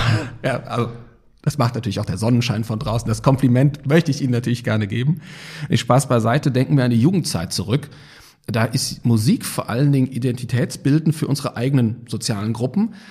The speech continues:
aber vor allen Dingen zur Abgrenzung von der Elterngeneration. Es ist ja schon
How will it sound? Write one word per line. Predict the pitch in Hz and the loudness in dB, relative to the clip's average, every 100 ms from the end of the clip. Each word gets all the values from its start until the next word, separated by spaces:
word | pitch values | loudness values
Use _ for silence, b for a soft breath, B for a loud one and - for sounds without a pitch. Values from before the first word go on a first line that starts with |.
| - | -6
aber | 120 | -4
vor | - - | -4 -4
allen | 110 156 214 | 2 4 6
Dingen | 160 139 | 6 4
zur | 127 139 | 2 0
Abgrenzung | 143 - - 127 131 131 | 0 -4 -2 -2 0 -2
von | - 110 | 0 0
der | 101 | 0
Elterngeneration. | 190 190 123 107 104 98 - 90 85 - B B B B - | 0 2 2 2 0 -2 -4 -4 -6 -10 B B B B -4
Es | 113 | -2
ist | 151 | 2
ja | 147 | 2
schon | - 151 156 | 2 2 2